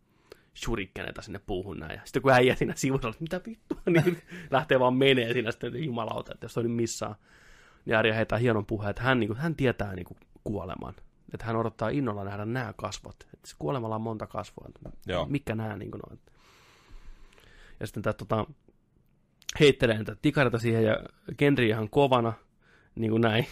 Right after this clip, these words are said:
Speaker 1: <laughs> Joo, et, et jumalauta. Sitten Arja vaan, niinku, että hei, mitäs se mun aseeni? Ja se on, että joo, Amonit, mä teen se, ei huolta. Sitten on ihan, tiiäksä, mehuissaan sekin. Sitten, tota,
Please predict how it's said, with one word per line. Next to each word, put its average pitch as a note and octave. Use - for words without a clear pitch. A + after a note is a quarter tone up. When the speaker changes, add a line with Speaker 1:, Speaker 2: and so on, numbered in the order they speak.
Speaker 1:
<laughs> -
Joo, B2
et, -
et B2
jumalauta. A#2+
Sitten B2+
Arja A2+
vaan, A2
niinku, G#2
että A2
hei, A2+
mitäs A#2
se -
mun A2
aseeni? G2
Ja F2
se -
on, G2
että -
joo, G2+
Amonit, G#2
mä A2
teen F#2
se, -
ei A2
huolta. G#2+
Sitten A2+
on A2+
ihan, G#2
tiiäksä, G2+
mehuissaan G#2
sekin. -
Sitten, D#3
tota, A#2